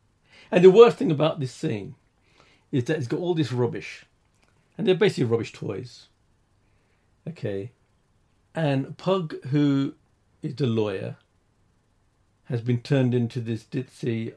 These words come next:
eye, eye stock sneakers, is suddenly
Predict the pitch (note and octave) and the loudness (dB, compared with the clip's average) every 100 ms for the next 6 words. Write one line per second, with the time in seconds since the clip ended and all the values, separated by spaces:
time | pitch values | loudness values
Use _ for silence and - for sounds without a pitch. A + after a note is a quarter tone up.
0 | - B2 A2+ A2 A#2+ B2+ A2 - A#2+ - | -8 -4 -2 -2 -4 -6 -6 -8 -12 -10
1 | - A2 G#2+ F#2+ G2 - - _ _ _ | -8 -8 -8 -10 -10 -16 -20 _ _ _
2 | _ _ _ _ _ _ - A#2+ - D3+ | _ _ _ _ _ _ -8 -8 -6 -4
3 | C3 B2+ A#2+ A#2 A2 A2 | 0 0 0 0 -4 -8